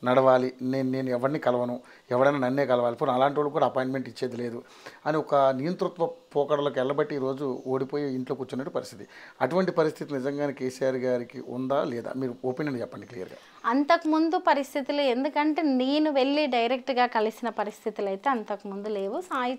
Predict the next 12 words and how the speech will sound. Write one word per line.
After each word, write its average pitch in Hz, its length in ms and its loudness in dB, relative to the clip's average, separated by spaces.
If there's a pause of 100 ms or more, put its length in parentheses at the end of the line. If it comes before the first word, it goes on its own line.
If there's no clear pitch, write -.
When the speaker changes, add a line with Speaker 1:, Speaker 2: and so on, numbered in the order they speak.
Speaker 2:
చంద్ 262 160 0
ఉన్న 220 180 -4
సందర్భాల్లో, 214 800 -4 (540)
ఆ, 262 40 2
ఎంతసేపు 294 880 2
ప్రజా 269 640 8
వేదికలు, 254 540 4
ప్రజలు, 247 380 2
ఎందుకంటే 302 560 2
నాకు 277 480 4
గుర్తున్నంత 262 600 0
వరకు 226 420 -2